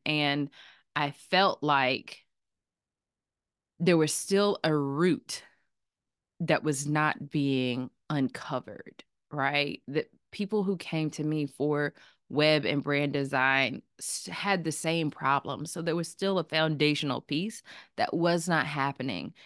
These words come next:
in some of the things you need before you get to a brand and web designer. So you don't have to do this, the, the website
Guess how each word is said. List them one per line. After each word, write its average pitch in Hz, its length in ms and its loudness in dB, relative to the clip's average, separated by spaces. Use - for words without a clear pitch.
in 151 140 0
some 180 240 0
of 170 80 0
the 156 80 -4
things 151 340 0
you 156 80 0
need 143 320 0
before 165 460 0
you 151 180 0
get 156 280 -2
to 151 180 -4
a 143 40 0
brand 143 340 -2
and 135 100 -4
web 139 160 -4
designer. 139 440 -2
So - 120 -10
you 156 200 0
don't 156 320 0
have 170 300 -2
to 175 120 0
do 160 340 0
this, 151 420 -2
the, 147 400 4
the 147 200 4
website 165 720 4